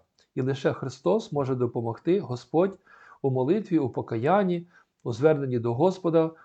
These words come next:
через утвердження у вірі можна себе скинути, оцей тягар, який, е, дійсно як велика гора лежить на душі, і людині нічого не може, е, зарадити. І багато, е, людей, е, перебуваючи у таких, е,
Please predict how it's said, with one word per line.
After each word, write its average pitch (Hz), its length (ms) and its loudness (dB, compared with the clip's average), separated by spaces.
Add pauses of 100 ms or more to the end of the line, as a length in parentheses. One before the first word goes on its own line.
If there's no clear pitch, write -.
(260)
через 135 340 0
утвердження 135 540 0
у 123 200 -2
вірі 180 220 2
можна 143 440 -2
себе 135 280 -2
скинути, 131 560 2
оцей 117 280 -4
тягар, 147 460 0 (380)
який, 147 440 2
е, 123 280 -2
дійсно 147 340 -4
як 117 220 -2
велика 165 360 2
гора 147 440 4 (400)
лежить 127 460 0
на 139 80 -2
душі, 127 320 -6
і 123 240 -4
людині 156 440 0
нічого 147 440 -4
не 120 120 -6
може, 123 360 -4 (500)
е, 120 240 -6
зарадити. 113 640 2
І 107 40 2
багато, 175 600 2 (420)
е, 123 400 0
людей, 143 720 4
е, 127 60 2
перебуваючи 135 920 4
у 131 120 -2
таких, 156 540 -2
е, 123 180 2